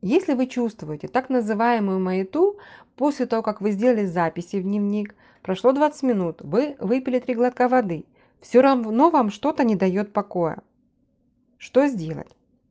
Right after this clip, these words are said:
Встаньте и сделайте три не-, необычных движения, которые вам захочется, вот любых. Можете присесть, подпрыгнуть, покружиться, наклониться, хоть на мостик встаньте, что хотите.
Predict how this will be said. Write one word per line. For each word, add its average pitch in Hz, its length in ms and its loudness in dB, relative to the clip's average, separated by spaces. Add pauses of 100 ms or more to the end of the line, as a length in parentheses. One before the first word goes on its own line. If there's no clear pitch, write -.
(300)
Встаньте 339 560 0
и 277 160 -8
сделайте 226 420 -2
три 214 220 -4
не-, 285 200 -2 (240)
необычных 202 760 -4
движения, 190 680 -2 (360)
которые 254 300 4
вам 220 180 2
захочется, 190 500 0
вот 165 220 -8
любых. 254 580 2 (640)
Можете 339 400 2
присесть, 262 640 -6 (100)
подпрыгнуть, 214 680 0
покружиться, 214 920 -4 (160)
наклониться, 233 880 -2 (160)
хоть - 260 0
на 320 120 6
мостик 285 400 4
встаньте, - 480 -10 (340)
что - 380 6
хотите. 262 640 -6